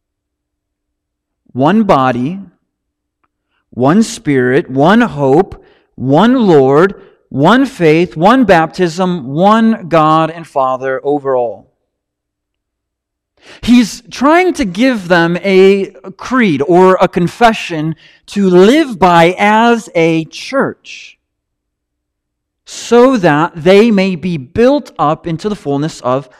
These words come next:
Christ. This is the goal, church, for us as individuals and collectively to be built up to look more like Christ, so that we are able to give this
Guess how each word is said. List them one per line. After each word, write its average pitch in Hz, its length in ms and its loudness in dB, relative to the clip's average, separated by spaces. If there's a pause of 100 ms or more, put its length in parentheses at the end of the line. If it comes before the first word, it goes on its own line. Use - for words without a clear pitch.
(160)
Christ. - 580 -8 (1300)
This 311 480 2
is 285 520 -4
the 233 100 0
goal, 277 500 2
church, - 760 -4 (720)
for 247 500 2
us 254 520 2
as 202 260 0
individuals 240 920 0
and 269 280 0
collectively 202 1080 -2 (240)
to 240 180 -4
be 220 180 2
built 285 420 2
up 240 240 -2
to 240 140 -4
look 214 200 0
more 220 540 4
like 302 240 2
Christ, 185 520 0 (200)
so 311 540 4
that 214 260 2
we 262 120 4
are 285 140 2
able 339 500 2
to 320 140 -8
give 240 480 -2
this 254 240 -4